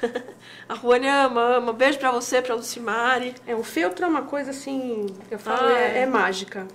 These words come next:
Speaker 2: é mágica. Bom, gente, aqui aquele mesmo processo, eu fiz toda a costura em volta, deixei a abertura, vou encher com enchimento e vou fechar. O enchimento, ele tem que ser colocado,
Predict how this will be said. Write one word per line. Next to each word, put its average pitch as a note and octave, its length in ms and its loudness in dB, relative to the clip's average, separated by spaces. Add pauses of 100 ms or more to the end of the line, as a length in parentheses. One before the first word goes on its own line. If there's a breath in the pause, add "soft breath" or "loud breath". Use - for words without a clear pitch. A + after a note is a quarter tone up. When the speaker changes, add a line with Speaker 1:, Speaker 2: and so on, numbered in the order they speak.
(180)
Speaker 2:
é A#3 80 -4
mágica. G#3 400 -8
Bom, A#3+ 240 4
gente, A#3+ 240 4
aqui C#4 280 -2
aquele D4 220 0
mesmo F#4+ 360 6
processo, C4+ 840 2 (380 loud breath)
eu G#3+ 60 -10
fiz - 160 -10
toda D#4+ 260 2
a - 20 6
costura D4 480 -4
em B3+ 100 -4
volta, G#3+ 760 -4 (680 loud breath)
deixei C4+ 340 0
a F4+ 60 4
abertura, C4+ 880 -2 (220)
vou C4 320 2
encher D4+ 560 2
com D4+ 80 -2
enchimento A#3+ 1000 -2 (100)
e C4+ 100 -2
vou C#4+ 220 2
fechar. D#4+ 520 -4 (460 loud breath)
O C#4+ 80 0
enchimento, D#4 760 2
ele C4 140 0
tem C#4+ 160 -2
que - 80 -8
ser C#4+ 140 -2
colocado, A#3 880 2